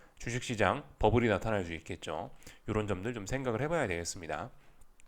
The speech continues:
그리고 그 코스피 같은 경우는 뭐 개인적으로 뭐 요렇게 생각을 합니다. 좀 일단은 그 한국 증시, 한국 증시에서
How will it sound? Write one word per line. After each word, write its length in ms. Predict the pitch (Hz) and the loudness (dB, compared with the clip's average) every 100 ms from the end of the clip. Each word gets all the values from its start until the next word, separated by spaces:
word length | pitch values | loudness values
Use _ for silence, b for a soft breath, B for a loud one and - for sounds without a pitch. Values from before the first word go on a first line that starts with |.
| - - - B B B B B B - | -20 -20 -20 B B B B B B -6
그리고 540 | 113 113 117 113 107 | -4 4 6 6 6
그 220 | 104 92 | 2 0
코스피 340 | - 202 - 220 | 2 0 2 4
같은 320 | 202 - 135 | 4 2 2
경우는 720 | 120 98 87 101 90 80 76 - | 4 4 0 0 -2 -4 -12 -8
뭐 240 | 85 82 | -4 -4
개인적으로 440 | 113 113 123 107 92 | -2 0 2 2 2
뭐 100 | 85 | 0
요렇게 320 | 123 - 85 | 0 0 -2
생각을 320 | 127 131 104 | -2 -2 0
합니다. 400 | 120 123 104 80 | -2 -4 -4 -4
좀 180 | - 85 B B B B | -4 -14 B B B B
일단은 420 | 123 151 143 104 | 4 6 8 6
그 180 | - 104 | 2 0
한국 320 | 98 220 240 - | 2 2 2 2
증시, 420 | 165 113 87 76 | 2 2 -2 -6
한국 280 | - 156 160 | -8 -6 -4
증시에서 800 | - 156 127 92 107 107 85 - | -2 -2 2 0 2 2 2 -2